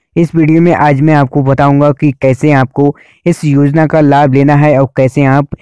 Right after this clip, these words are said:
इस योजना का लाभ ले सकते हो। तो आइए जान लेते हैं, तो वीडियो को लास्ट तक देखिएगा, एंड तक, और इस वीडियो को अभी के अभी लाइक कर दो, चैनल को सब्सक्राइब कर दो। तो चलिए आपको बताएंगे कैसे आपको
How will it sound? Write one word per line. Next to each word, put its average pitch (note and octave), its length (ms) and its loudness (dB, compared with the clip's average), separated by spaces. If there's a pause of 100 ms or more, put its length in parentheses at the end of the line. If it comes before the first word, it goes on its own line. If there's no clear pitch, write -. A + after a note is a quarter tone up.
(320)
इस D3+ 180 -4
योजना C#3+ 340 0
का D3+ 140 2
लाभ C#3 320 2
ले C3+ 160 0
सकते D3 300 -4
हो। D#3+ 180 0 (260)
तो D3+ 60 0
आइए D#3 220 2
जान D3+ 280 0
लेते D#3+ 260 0
हैं, F3 120 0
तो E3 100 0
वीडियो C#3+ 260 0
को E3+ 120 -2
लास्ट C#3 380 0
तक D3 80 -4
देखिएगा, C#3 540 0
एंड D#3 220 0
तक, D#3 180 -2 (380)
और C3 220 2
इस D3 160 -4
वीडियो D#3 260 0
को E3 180 -2
अभी C3 260 0
के C#3+ 140 -2
अभी C#3 160 2
लाइक C3 320 0
कर C#3+ 120 0
दो, D#3+ 180 -2
चैनल C3 360 -2
को C3 160 -4
सब्सक्राइब B2+ 560 -4
कर C3+ 200 -4
दो। D#3 220 -4 (260)
तो C#3 100 -2
चलिए D#3 280 0
आपको D#3+ 320 0
बताएंगे D3 360 0
कैसे D3+ 300 -2
आपको D3 440 -2